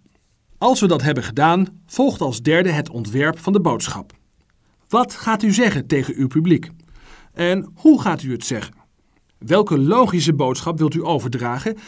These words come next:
en met welke symboliek en emoties werkt u daarbij? Goede boodschappen trekken de aandacht,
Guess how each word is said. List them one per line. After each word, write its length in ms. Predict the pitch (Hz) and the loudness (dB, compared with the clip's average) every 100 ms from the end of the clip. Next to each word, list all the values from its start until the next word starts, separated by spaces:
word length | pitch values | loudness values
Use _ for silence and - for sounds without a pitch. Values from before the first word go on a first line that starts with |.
| - | -6
en 100 | 208 | -2
met 160 | 220 170 | 0 0
welke 320 | 240 247 208 | 0 0 0
symboliek 580 | 202 214 165 143 220 208 | 0 2 2 2 0 -2
en 100 | 170 | -2
emoties 540 | 156 170 214 - 165 | 2 4 4 2 -2
werkt 220 | 175 156 | 0 0
u 60 | 131 | -4
daarbij? 420 | 117 107 101 98 _ _ _ _ _ _ _ _ _ _ _ _ _ _ | -6 -6 -8 -10 _ _ _ _ _ _ _ _ _ _ _ _ _ _
Goede 260 | - 294 | 2 4
boodschappen 540 | 160 196 226 - 226 202 | 4 2 2 0 -2 -2
trekken 260 | 220 226 | -2 -2
de 80 | 226 | -2
aandacht, 580 | 151 135 110 101 - - | -2 -4 -6 -8 -12 -20